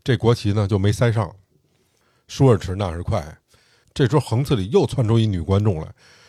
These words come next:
把这国旗直接按在咱们正在比赛的女队员的手里。你想想，你拿着一面国旗，你怎么跑步啊？这画面一直对着咱们这女运动员呢哈。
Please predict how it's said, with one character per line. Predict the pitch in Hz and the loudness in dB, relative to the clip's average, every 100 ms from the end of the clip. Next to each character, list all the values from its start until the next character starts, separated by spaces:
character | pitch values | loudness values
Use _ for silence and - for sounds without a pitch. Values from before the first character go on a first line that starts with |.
| _ _ _ | _ _ _
把 | - 101 | -2 0
这 | 110 | 2
国 | 107 | 0
旗 | 127 135 | -2 -2
直 | 123 117 | -2 0
接 | 135 151 | 2 0
按 | 147 104 | 0 0
在 | 95 | 0
咱 | 87 | -4
们 | 98 | -4
正 | 101 107 | -4 -2
在 | 95 | -2
比 | 85 80 | -4 -6
赛 | 87 101 | -4 -2
的 | 90 | -2
女 | 87 87 | -4 -4
队 | 110 | 0
员 | 101 85 | 0 0
的 | 90 | -2
手 | - 82 | -4 -6
里。 | 85 78 _ _ _ _ _ _ _ _ _ _ _ | -6 -10 _ _ _ _ _ _ _ _ _ _ _
你 | 127 | -2
想 | 131 113 | 2 4
想， | 127 | 4
你 | 104 | 2
拿 | 92 104 | 2 2
着 | 135 | 4
一 | 117 | 4
面 | 135 104 | 2 2
国 | 90 123 | 2 0
旗， | - 120 | 0 0
你 | 113 | 0
怎 | 139 85 | 0 2
么 | 120 | 4
跑 | 110 92 | 4 2
步 | - 82 | -4 -8
啊？ | 69 - _ _ _ _ _ _ _ _ _ _ _ - | -12 -20 _ _ _ _ _ _ _ _ _ _ _ -6
这 | 127 | -2
画 | 135 120 | 0 2
面 | 117 113 | 2 0
一 | |
直 | 95 110 | -2 0
对 | 151 113 | 2 2
着 | 85 | 2
咱 | 82 | -6
们 | 80 | -6
这 | 85 | -6
女 | 85 78 | -6 -6
运 | 82 | -6
动 | 87 78 | -4 -6
员 | 76 | -6
呢 | 80 | -8
哈。 | 73 73 | -8 -10